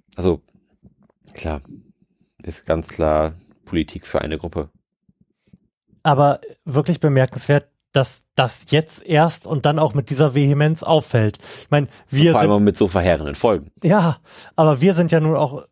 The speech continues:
Speaker 2: und ich meine uns beide, wirklich, äh, nicht unschuldig an der ganzen Sache. Also hätten wir Hörer, hätten wir dann, hätten wir definitiv in dieselbe Richtung agitiert.
Speaker 1: Mhm.
Speaker 2: Ich weiß nicht, wie oft ich hier über dumme alte weiße Männer geschimpft habe.
Speaker 1: Ja.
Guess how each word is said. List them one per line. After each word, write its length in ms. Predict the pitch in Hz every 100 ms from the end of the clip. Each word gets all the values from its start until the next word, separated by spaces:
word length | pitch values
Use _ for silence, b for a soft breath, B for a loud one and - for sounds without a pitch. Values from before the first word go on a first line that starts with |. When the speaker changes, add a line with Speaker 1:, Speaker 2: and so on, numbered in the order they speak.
| -
Speaker 2:
und 160 | 170
ich 80 | 123
meine 240 | 143 139 -
uns 180 | 156
beide, 440 | - 160 160 135 110
wirklich, 460 | 147 147 156 -
äh, 420 | - 135 131 131 - -
nicht 260 | 170 147 143
unschuldig 500 | 185 180 143 123 127
an 60 | 131
der 80 |
ganzen 320 | 117 117 - 107
Sache. 360 | 120 113 160 B B
Also 180 | 139 123
hätten 360 | 127 190 185 139
wir 160 | 139
Hörer, 520 | 139 180 147 107 160 B B B
hätten 300 | - 160 175
wir 100 | 151
dann, 340 | 151 147 151 -
hätten 220 | 180 160
wir 100 | 151
definitiv 600 | 131 151 160 156 - 170
in 120 | 151 135
dieselbe 640 | 143 156 147 156 156 160
Richtung 320 | 165 - 156 -
agitiert. 640 | 143 131 - 180 110 - b b -
Speaker 1:
Mhm. 140 | 117
Speaker 2:
Ich 100 | 110
weiß 240 | 147 143 -
nicht, 360 | 151 202 156
wie 140 | 151 151
oft 240 | 151 -
ich 140 | 180
hier 240 | - 156 170
über 240 | 170 160
dumme 220 | 151 147 147
alte 280 | 147 151
weiße 260 | 151 156 185
Männer 260 | 202 180 117
geschimpft 400 | 117 123 110 -
habe. 360 | 110 104 107 -
Speaker 1:
Ja. 240 | 147 127